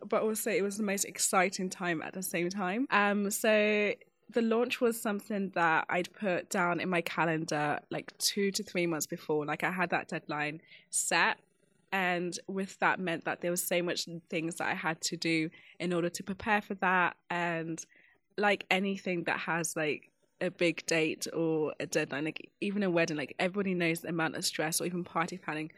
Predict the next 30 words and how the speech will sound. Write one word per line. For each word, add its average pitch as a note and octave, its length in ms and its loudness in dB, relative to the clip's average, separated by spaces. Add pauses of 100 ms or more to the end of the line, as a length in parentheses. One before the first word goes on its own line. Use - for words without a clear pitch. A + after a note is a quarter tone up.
(120)
like, B2+ 160 -6
goes E3+ 300 6
into D#3+ 500 0
making E3 300 -2
the D3+ 80 -2
event. D#3 260 -4
And D#3 80 -4
then E3 140 0
when F3 160 0
you're E3 120 0
actually - 320 0
there, E3 380 2 (380)
it's - 180 0
like A3 140 4
a G#3+ 40 6
blur. D#3 440 2
So E3+ 540 4
the G3+ 140 -4
evening G3 300 -2
was, E3 240 -4 (120)
is F#3+ 120 -2
like E3+ 140 -4
an - 100 -4
absolute - 460 -4
blur D3 220 -2
to - 120 -8
me, D3 80 -8
'cause E3+ 180 -8
it D#3 120 -2
just - 280 -4